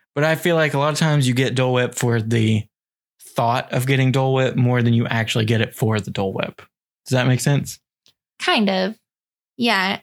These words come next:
Speaker 2: I mean, I think that's kind of what happened to us, like, when we went to Magic Kingdom that first time. We got Dole Whip, and then neither of us wanted it that bad. Like, we should have just shared. So I could see that.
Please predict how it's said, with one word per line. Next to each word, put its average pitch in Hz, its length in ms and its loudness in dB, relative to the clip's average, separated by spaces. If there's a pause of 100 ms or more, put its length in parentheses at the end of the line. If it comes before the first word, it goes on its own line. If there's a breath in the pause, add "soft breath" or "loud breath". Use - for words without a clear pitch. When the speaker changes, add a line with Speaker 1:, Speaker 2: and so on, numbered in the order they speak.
Speaker 2:
I 302 100 0
mean, 349 180 2
I 330 120 -2
think 427 360 -4 (320)
that's 302 160 -4
kind 494 300 0
of 233 60 -2
what 233 120 2
happened 208 360 0
to 190 60 2
us, 196 260 -2
like, 180 240 -2
when 202 240 -2
we 190 100 2
went 185 200 -2
to 196 60 -2
Magic 165 300 -2
Kingdom 185 260 -2
that 185 160 -2
first 196 200 -2
time. 190 220 0
We 190 100 2
got 185 180 0
Dole 190 220 0
Whip, 185 320 -2
and 196 100 2
then 190 80 2
neither 196 240 2
of 190 60 0
us 190 320 -2 (180)
wanted 160 360 0
it 190 260 -2
that 156 260 0
bad. 165 240 -2
Like, - 120 -4
we 190 60 -6
should 208 140 -2
have 196 80 -2
just 160 160 -4
shared. 156 580 -2 (920)
So - 120 -4
I 359 40 0
could 233 180 -4
see 170 120 -2
that. 170 340 -4